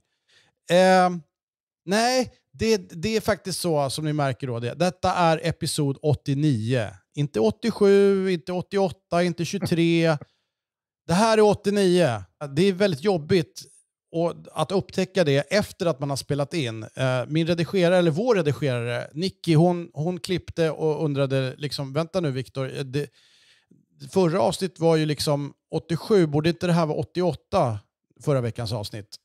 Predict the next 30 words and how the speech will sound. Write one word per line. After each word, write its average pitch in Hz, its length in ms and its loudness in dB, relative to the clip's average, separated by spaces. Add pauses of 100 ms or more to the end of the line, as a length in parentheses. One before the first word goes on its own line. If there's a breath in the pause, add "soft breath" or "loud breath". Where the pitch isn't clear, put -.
(160)
Eh, 135 340 0
och 156 80 2
det 175 60 6
hade 220 180 2
hon 254 100 -4
ju 240 60 4
rätt 262 260 0
i, 127 160 -2
naturligtvis, 117 680 -6
men, 151 240 -2
eh, 147 320 2 (800 soft breath)
jag 196 600 2 (360)
killgissade 214 600 2
lite 143 240 0
grann 123 180 -4
när 123 60 -6
vi 120 120 -6
skulle 127 180 -6
köra. 110 520 -6 (480)
Så, 117 320 -8
så, 175 200 -8 (120)
bara 156 200 0
så 147 120 -8
du 151 80 -4
vet. 135 220 -8 (680)
Kommentar 180 440 0
till 190 160 -2
det, 185 200 0
mina 175 200 -4
herrar? 160 300 -2